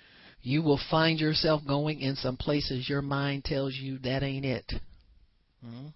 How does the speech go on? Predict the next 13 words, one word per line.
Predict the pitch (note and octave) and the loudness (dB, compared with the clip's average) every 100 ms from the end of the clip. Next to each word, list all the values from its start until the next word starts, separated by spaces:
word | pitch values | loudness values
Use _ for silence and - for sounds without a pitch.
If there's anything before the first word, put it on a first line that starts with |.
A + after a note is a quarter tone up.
| _ _ _ _ _ _ _ _ - | _ _ _ _ _ _ _ _ -2
Because | B2+ - D3 | -2 2 2
you | C3+ C3+ | 4 2
have | C3 - F#3 F3 - - | 0 2 4 4 2 0
to | D3+ D3 D3+ - | 0 0 -4 -10
make | C3 C#3 C#3 | 0 2 2
sure | - F3 D#3 C#3 | 2 2 4 2
that | C3+ - | 0 -2
you | C#3+ | -4
pursue | - C#3 - - F#3+ F#3+ F3+ | -2 0 0 2 4 4 2
the | D3 | -2
path | - E3+ C#3 C#3 | 0 2 2 0
of | B2+ | -2
blessing, | C3 C#3 D#3 - G3+ | 2 4 2 -2 -8